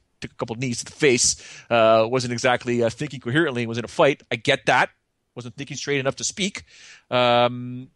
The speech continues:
but yeah, you're right. That was the opportune time for him to make that statement. Afterwards now,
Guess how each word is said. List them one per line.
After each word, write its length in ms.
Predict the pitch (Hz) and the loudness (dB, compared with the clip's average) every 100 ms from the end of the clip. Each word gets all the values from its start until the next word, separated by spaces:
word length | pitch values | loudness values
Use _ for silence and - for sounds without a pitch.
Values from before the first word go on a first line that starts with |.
| _ | _
but 100 | 135 | -4
yeah, 120 | 147 | 0
you're 120 | 185 165 | 0 0
right. 200 | 160 - | -2 -2
That 120 | 135 139 | -2 -2
was 140 | 160 | -2
the 80 | 151 | -4
opportune 400 | 147 143 151 143 | -4 -6 -14 -8
time 220 | 147 143 | -4 -4
for 100 | 127 | -6
him 140 | 139 | -10
to 100 | 135 | -10
make 280 | 127 131 139 | -4 -4 -2
that 180 | 131 123 | -2 -2
statement. 500 | - 156 165 113 117 - - _ - | -2 -2 -2 -2 -6 -10 -20 _ -2
Afterwards 600 | 147 202 160 131 123 113 | 0 0 -6 -6 -6 -2
now, 340 | 120 120 139 | -2 0 -4